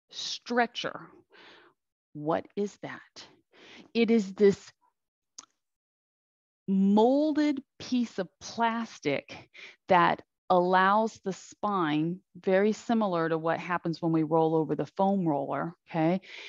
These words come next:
is it has four levels of adjustment, okay? So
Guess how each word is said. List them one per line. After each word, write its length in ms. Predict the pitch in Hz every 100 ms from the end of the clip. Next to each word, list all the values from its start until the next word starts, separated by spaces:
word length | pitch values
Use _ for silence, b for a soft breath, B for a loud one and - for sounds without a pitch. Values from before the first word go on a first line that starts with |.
| B B
is 460 | 196 180 180 170 - _ _ _ _ _ _ _ _ -
it 120 | 190
has 320 | 190 185 175 - -
four 340 | 214 240 247
levels 640 | 247 208 190 170 165 165
of 160 | - 160
adjustment, 880 | 160 143 170 160 - - 135 - - _ _ _ _
okay? 300 | - 143 165
So 300 | 160 160 147